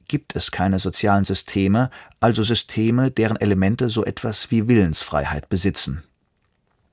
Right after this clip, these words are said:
Dass der andere mich nicht arglistig täuschen will, sagt aber noch nicht aus, dass er es gut mit mir meint. Der soziale Optimismus setzt darauf, dass der andere meine Existenz bejaht und vielleicht auch will, dass es mir gut geht.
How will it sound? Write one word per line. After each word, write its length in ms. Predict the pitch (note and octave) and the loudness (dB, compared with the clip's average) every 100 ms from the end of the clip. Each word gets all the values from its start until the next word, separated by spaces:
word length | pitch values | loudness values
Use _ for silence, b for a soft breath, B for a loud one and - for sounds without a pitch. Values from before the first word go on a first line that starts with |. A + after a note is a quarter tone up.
| _ | _
Dass 180 | - - | -4 0
der 200 | - - | 0 2
andere 340 | C#3+ D#3+ D3 | 0 0 2
mich 200 | B2 - | 0 0
nicht 260 | C3 - - | -2 -2 -2
arglistig 500 | B2 - C3+ - - | -2 -2 -4 -4 -6
täuschen 420 | - C3+ D#3 E2+ | -2 -2 -2 -2
will, 240 | E2+ A#2+ C#3+ B B B | 0 0 -2 B B B
sagt 320 | G#2+ B2 - | 0 0 0
aber 160 | A2 A2 | 2 4
noch 220 | F#2 - | 2 2
nicht 300 | B2 - - | -2 -2 -2
aus, 280 | A#2+ - - | 0 0 -2
dass 180 | - | -2
er 220 | - F2 D2 | 0 -2 -2
es 160 | D#2 | -4
gut 220 | F#3 F#3 | -4 -2
mit 160 | E2+ - | -4 -4
mir 120 | C2+ | -6
meint. 400 | B1+ A1+ - - - _ _ _ _ _ b b b b b b - | -6 -8 -10 -16 -20 _ _ _ _ _ b b b b b b -2
Der 180 | A2+ G#2 | 2 2
soziale 560 | G#2 G2 - A#2+ F3 - | 2 0 0 0 0 -2
Optimismus 640 | - B2 B2 - C#2+ - | 0 0 2 0 -2 0
setzt 300 | - - - | 0 0 0
darauf, 460 | B2+ A#2+ D3+ - - | 0 0 -2 -4 -8
dass 200 | G#2 - | -4 -2
der 180 | F2+ - | -2 0
andere 420 | A#2 C#3 C#3+ C#3 | -2 -2 0 0
meine 280 | G#2 G#2 - | 2 0 -2
Existenz 580 | - - - A2 G2+ | -2 -2 0 0 0
bejaht 640 | - F#2 F2 D2+ B2+ - - _ - | 0 0 0 0 -4 -8 -18 _ -6
und 120 | A2+ | -4
vielleicht 460 | - G#2 F3 - D3+ | 0 2 0 -2 -4
auch 220 | C#3 - | -4 -2
will, 240 | B2+ C3+ | -2 -2
dass 180 | - - | -2 -4
es 160 | - - | -2 0
mir 140 | C3+ | -2
gut 320 | - F#2+ - | 0 -4 -4
geht. 340 | D2+ C#2+ - | -6 -6 -8